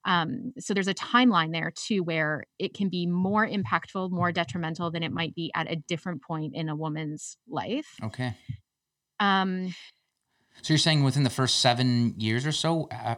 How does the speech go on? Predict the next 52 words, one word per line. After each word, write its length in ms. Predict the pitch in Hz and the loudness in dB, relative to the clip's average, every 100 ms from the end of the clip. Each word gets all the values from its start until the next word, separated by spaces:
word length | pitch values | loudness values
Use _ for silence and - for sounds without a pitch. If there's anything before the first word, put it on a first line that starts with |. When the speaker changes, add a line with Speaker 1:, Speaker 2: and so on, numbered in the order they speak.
| 110 | 0
Speaker 2:
after 260 | 110 - | 0 0
having 280 | 107 107 104 | 0 2 4
Speaker 1:
Yeah, 220 | 294 202 151 | 6 6 6
I 80 | |
mean, 180 | 233 226 | 6 6
that's 200 | 220 226 | 4 6
a, 240 | 220 180 170 | 6 6 4
that's 180 | 202 180 | 2 0
obviously 480 | 160 165 156 165 151 | -2 -2 -4 -4 -2
a, 160 | 143 | 2
Speaker 2:
Right. 180 | 131 98 104 - | 2 0 -2 -2
Speaker 1:
a 60 | 180 | 0
Speaker 2:
Or 20 | |
Speaker 1:
range 540 | 156 185 113 - 104 | 0 -2 -2 2 2
Speaker 2:
a 40 | 107 | 2
range, 180 | 104 92 | 0 2
Speaker 1:
for 60 | - | 0
Speaker 2:
right. 120 | - | 0
Speaker 1:
various 300 | 170 170 117 | 2 2 0
Speaker 2:
Okay. 80 | 180 | -2
Speaker 1:
women, 100 | 170 | -2
Speaker 2:
Wow. 220 | 139 143 | 0 2
Speaker 1:
but 100 | 113 | 0
it's 100 | 233 | 2
a 60 | 277 | 6
maturing 460 | 285 302 247 233 214 | 6 6 0 -2 -2
Speaker 2:
Okay. 40 | |
Speaker 1:
cycle. 420 | 214 202 170 117 - | 0 2 2 0 0
It 40 | |
Speaker 2:
Right. 80 | 175 | -2
Speaker 1:
doesn't, 420 | 180 214 214 220 - _ | 0 0 0 -2 -10 _
you 120 | 196 | -4
don't 240 | 196 247 277 | 0 0 0
start 520 | - 196 175 202 - _ _ _ _ _ 196 | -2 2 4 4 0 _ _ _ _ _ -2
menstruating 760 | 185 185 - 208 226 262 285 277 | 0 0 2 2 4 4 4 2
at, 300 | 170 156 - - | 2 2 0 -4
you 100 | 175 | -4
know, 100 | - | -2
let's 200 | 165 - | -2 -2
say 80 | 170 | -4
s-, 120 | - - | -4 -2
age 220 | 175 - | -2 -2
twelve, 440 | - 160 226 349 - | 0 2 2 0 -6
Speaker 2:
Mm-hmm. 300 | 123 131 110 - | -4 0 0 2
Speaker 1:
and 180 | 202 | 4
you 160 | 208 208 | 4 4
are 200 | 175 151 - - | 4 2 -4 -2
a 100 | 226 - _ _ _ _ _ | -2 -2 _ _ _ _ _
fully 380 | _ 226 220 214 | _ 4 6 6
matured 460 | 208 - 185 180 | 4 2 2 2
hormonal 760 | 170 196 180 175 170 165 160 - | 0 0 2 2 2 2 0 -6
cyclic 640 | - 190 - 160 156 - | -6 -6 -2 -4 -6 -12